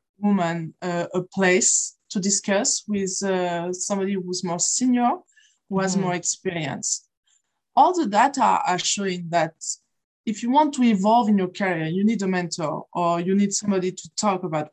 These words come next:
Speaker 1: what, uh, what's going on in your life, asking for advice, and having a very safe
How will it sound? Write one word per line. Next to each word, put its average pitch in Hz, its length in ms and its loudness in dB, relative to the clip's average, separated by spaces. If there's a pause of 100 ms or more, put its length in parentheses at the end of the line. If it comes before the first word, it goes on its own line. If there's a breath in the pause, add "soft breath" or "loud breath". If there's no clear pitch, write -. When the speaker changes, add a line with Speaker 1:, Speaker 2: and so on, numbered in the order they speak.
Speaker 1:
what, 165 260 -2 (160)
uh, 170 320 -2 (300)
what's 185 180 0
going 190 220 0
on 185 60 2
in 180 80 2
your 175 200 0
life, 269 400 2 (220)
asking 196 320 -2
for 190 160 -2
advice, 214 600 0
and 196 220 -4
having 190 300 -2
a 180 40 -4
very 190 300 -2
safe 185 460 -2